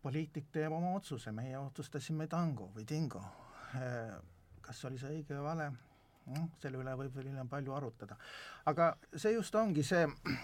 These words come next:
<clears throat> see, see, see punkt, et, äh, dialektika on väga tark ja, ja te-, vulgariseeritult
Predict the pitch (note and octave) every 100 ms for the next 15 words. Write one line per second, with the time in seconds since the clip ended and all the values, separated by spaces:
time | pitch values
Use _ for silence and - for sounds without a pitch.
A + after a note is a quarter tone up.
0 | B2+ B2 - - D#3 C#3+ F3+ F3 D3 -
1 | D3 - F3 E3 D3 D#3+ F#3+ G3+ E3+ -
2 | C#3+ C3+ - - C#3+ C3 B2+ A#2+ - -
3 | - - - - - - - - - -
4 | - - - - - _ - D3 G3+ -
5 | D3 - C#3 D#3+ D3+ D#3 F3+ D#3+ _ -
6 | A#2 A2+ A2+ A#2+ B2 B2+ B2 A#2 C3 C3+
7 | C3+ - D3 F3 D#3+ C#3 E3+ F3+ C#3+ -
8 | B2 - -